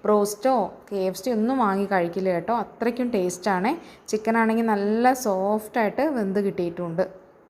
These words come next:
കടയിൽ നിന്ന് വാങ്ങി കഴിക്കുന്നതിനേക്കാളും കൂടുതൽ ഫ്ലേവർ ഇതിന് തന്നെയായിരിക്കും. റെസിപ്പി ഇഷ്ടപ്പെട്ടാൽ ലൈക്ക് ചെയ്യാനും ഫ്രണ്ട്സിനും റിലേറ്റീവ്സിനൊക്കെ ഷെയർ ചെയ്ത് കൊടുക്കാനും മറക്കല്ലേ. ചാനൽ ഇതുവരെ സബ്സ്ക്രൈബ് ചെയ്യാത്ത കൂട്ടുകാരുണ്ടെങ്കിൽ സബ്സ്ക്രൈബ് കൂടി ചെയ്തൊന്ന് സപ്പോർട്ട്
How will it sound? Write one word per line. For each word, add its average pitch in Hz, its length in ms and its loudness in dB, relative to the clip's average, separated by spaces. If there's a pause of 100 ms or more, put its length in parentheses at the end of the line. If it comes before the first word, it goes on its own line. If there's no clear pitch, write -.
കടയിൽ 214 240 4
നിന്ന് 247 160 2
വാങ്ങി 220 300 4
കഴിക്കുന്നതിനേക്കാളും 214 760 2
കൂടുതൽ 214 460 0
ഫ്ലേവർ 196 360 0 (220)
ഇതിന് 180 220 -2
തന്നെയായിരിക്കും. 180 560 -2 (760)
റെസിപ്പി 233 420 0
ഇഷ്ടപ്പെട്ടാൽ 233 500 2 (100)
ലൈക്ക് 190 300 -2
ചെയ്യാനും 226 400 0
ഫ്രണ്ട്സിനും 208 500 -2
റിലേറ്റീവ്സിനൊക്കെ 214 760 -2
ഷെയർ 185 200 0 (120)
ചെയ്ത് 220 260 -2
കൊടുക്കാനും 226 500 -4
മറക്കല്ലേ. 208 500 0 (520)
ചാനൽ 202 300 2
ഇതുവരെ 220 260 2 (100)
സബ്സ്ക്രൈബ് - 520 -2
ചെയ്യാത്ത 233 260 0 (100)
കൂട്ടുകാരുണ്ടെങ്കിൽ 226 680 -2 (120)
സബ്സ്ക്രൈബ് 262 500 -2
കൂടി 208 240 0
ചെയ്തൊന്ന് 208 420 0
സപ്പോർട്ട് 202 340 -4